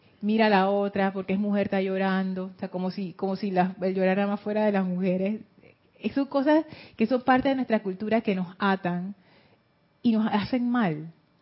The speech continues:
Porque si alguien está experimentando un dolor, imagínate, eh, el padre de, de, de tu hijo. De repente él tiene ese, ese estigma que aquí en Panamá hay mucho de que, "Ah, los hombres no pueden llorar". Exacto.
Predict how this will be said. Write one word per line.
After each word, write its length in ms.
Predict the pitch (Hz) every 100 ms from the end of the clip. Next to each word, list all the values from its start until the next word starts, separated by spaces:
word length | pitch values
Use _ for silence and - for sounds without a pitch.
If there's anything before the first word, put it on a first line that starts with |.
| _ _ _ _ _ _ -
Porque 220 | 202 202
si 100 | 196
alguien 180 | 185 254
está 140 | 240
experimentando 640 | 208 226 226 202 196 196 220
un 60 | 214
dolor, 360 | 214 202 202
imagínate, 840 | 208 196 196 208 208 214 214 220 220 - - _ -
eh, 440 | 196 185 185 180 180
el 140 | 180
padre 560 | - 185 175 170 170 - _ _ _ _ _ _ -
de, 640 | 180 170 165 160 - - _ - -
de, 200 | 180 175 175
de 140 | 180
tu 180 | 175 175
hijo. 380 | 180 175 170 170 _ _ _ _ -
De 80 | 185
repente 340 | 185 190 190
él 100 | 196
tiene 360 | 208 202 202 202
ese, 360 | 196 220 196
ese 140 | 170 185
estigma 420 | - 214 208 208
que 200 | 202 160
aquí 220 | 170 -
en 60 | 175
Panamá 400 | 202 196 180 175
hay 80 | 180
mucho 220 | 180 208
de 120 | 202
que, 80 | 202
"Ah, 160 | - 220
los 120 | 214
hombres 260 | 208 220
no 100 | 226 220
pueden 280 | 214 214
llorar". 340 | 190 175 170 165
Exacto. 580 | 175 185 165 - 156